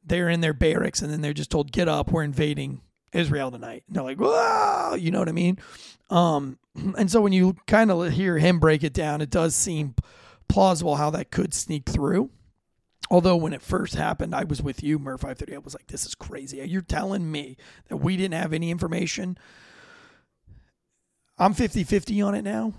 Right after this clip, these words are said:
Fifty-fifty we could have known. Fifty-fifty we don't have known.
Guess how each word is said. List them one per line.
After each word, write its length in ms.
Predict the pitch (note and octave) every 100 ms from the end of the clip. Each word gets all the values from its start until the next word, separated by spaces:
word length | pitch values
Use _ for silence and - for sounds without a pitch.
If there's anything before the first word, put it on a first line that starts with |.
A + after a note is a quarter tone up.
| -
Fifty-fifty 600 | - - F3+ D#3+ F3 -
we 100 | D#3+
could 200 | - F#3
have 140 | F#3+
known. 340 | F3+ F#3 G3 F3+ _
Fifty-fifty 560 | - D3+ D#3 - D#3 D#3+
we 100 | D#3+
don't 280 | D#3+ F#3+ G3+
have 80 |
known. 280 | F#3 G3 G3